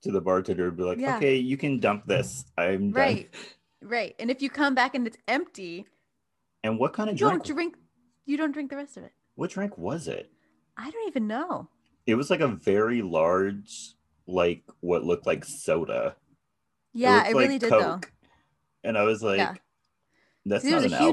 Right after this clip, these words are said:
Speaker 1: alcohol."
Speaker 2: glass, by the way. It was, like,
Speaker 1: Yeah.
Speaker 2: a full-on glass.
Speaker 1: Yeah, I was like,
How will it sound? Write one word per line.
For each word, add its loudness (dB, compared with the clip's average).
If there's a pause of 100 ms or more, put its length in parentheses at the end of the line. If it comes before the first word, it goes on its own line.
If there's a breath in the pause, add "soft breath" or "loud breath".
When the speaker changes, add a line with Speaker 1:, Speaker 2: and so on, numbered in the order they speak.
Speaker 1:
alcohol." 0
Speaker 2:
glass, 2
by -4
the -8
way. -4
It -6
was, -6
like, 2
Speaker 1:
Yeah. 2
Speaker 2:
a -4
full-on 0
glass. -4 (920)
Speaker 1:
Yeah, 0
I 2
was -4
like, -2